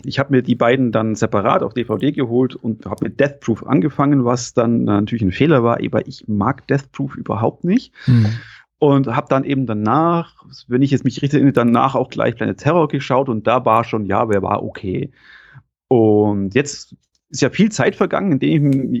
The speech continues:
Speaker 1: ich jetzt dann auch in den Jahren ja mehr dieses Trash-Kino lieben gelernt habe und von daher habe ich jetzt natürlich vielleicht auch einen anderen Blick jetzt wieder auf Planet Terror und kann diese,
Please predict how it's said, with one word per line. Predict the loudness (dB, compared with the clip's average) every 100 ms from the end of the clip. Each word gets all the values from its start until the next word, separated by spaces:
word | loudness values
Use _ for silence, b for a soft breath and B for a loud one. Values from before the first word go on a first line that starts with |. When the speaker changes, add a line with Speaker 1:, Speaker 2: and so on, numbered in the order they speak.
| -6
Speaker 1:
ich | -2
jetzt | 0 0
dann | 0
auch | -2 0
in | 0
den | 2
Jahren | 2 2
ja | 2 0 -4 -10
mehr | 0 4 4
dieses | 4 0
Trash-Kino | 0 0 0 -2 -4 -2 0 -2 -4 _ _ _ -20 _ _ _ _
lieben | 2 2 4 2
gelernt | 4 2 2 2
habe | 2 2 0
und | 0
von | 0
daher | 2 2 0
habe | -2
ich | -6
jetzt | -8
natürlich | -6 -6 -4
vielleicht | -4 -4
auch | -6
einen | -6
anderen | -2 -2 -4
Blick | -2 0 2 2
jetzt | 0
wieder | 2 2 2
auf | -2 -2
Planet | 0 0 0
Terror | -2 2 4 4 0 B B B B -6
und | -2 0
kann | 0 0
diese, | 2 2 2 0